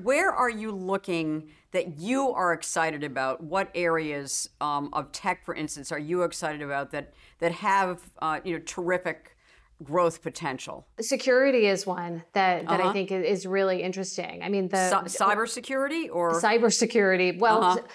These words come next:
Speaker 2: the security needs of a hybrid workforce are,
Speaker 1: Uh-huh.
Speaker 2: are, are growing exponentially. So I think all sorts of, you know, the fact that everybody is doing their work on their phone and on their computer and in the office mean that there are that many, the,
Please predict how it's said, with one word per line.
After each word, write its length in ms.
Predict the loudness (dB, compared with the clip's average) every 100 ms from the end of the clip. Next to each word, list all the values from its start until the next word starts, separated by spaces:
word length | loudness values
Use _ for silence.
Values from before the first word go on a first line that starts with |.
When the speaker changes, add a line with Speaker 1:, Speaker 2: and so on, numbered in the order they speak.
| -2
Speaker 2:
the 100 | 0
security 540 | 0 0 2 2 4
needs 440 | 4 6 4 4 0
of 100 | -2
a 80 | 0
hybrid 380 | 0 0 0
workforce 580 | 0 -2 -4 -8 -6 -8 -10 _ -2
are, 100 | 2
Speaker 1:
Uh-huh. 240 | 4 4 2
Speaker 2:
are, 420 | 4 4 4 0 -6 _ _ _
are 220 | -2 -2 -2
growing 480 | -2 2 2 0
exponentially. 880 | -2 -6 -6 -6 -6 -6 -8 -8 -10
So 480 | -2 2 4 2 -2 -8 -8
I 100 | -2
think 280 | 2 0 0
all 220 | 0 2 0
sorts 280 | -2 -2
of, 140 | -4 -6 -8 -10
you 160 | -4 -2
know, 240 | -4 -6 _
the 80 | -6
fact 280 | -2 -2 0
that 160 | -4 -2
everybody 520 | 2 4 4 2 0
is 200 | 0 -4 -12 _
doing 240 | -2 0 0
their 120 | -2
work 260 | -2 -2 -2
on 100 | -4
their 120 | -2
phone 540 | 2 4 4 2 -2 -8 _ -4
and 280 | 0 0 0
on 120 | -2
their 120 | -4
computer 440 | -4 -6 -4 -4 -2
and 240 | -4 -2
in 80 | -4
the 120 | -4
office 280 | -4 -6 -2
mean 140 | 0
that 120 | 0
there 120 | 0 -2
are 60 |
that 200 | -2 -2
many, 240 | 0 0 2
the, 220 | -2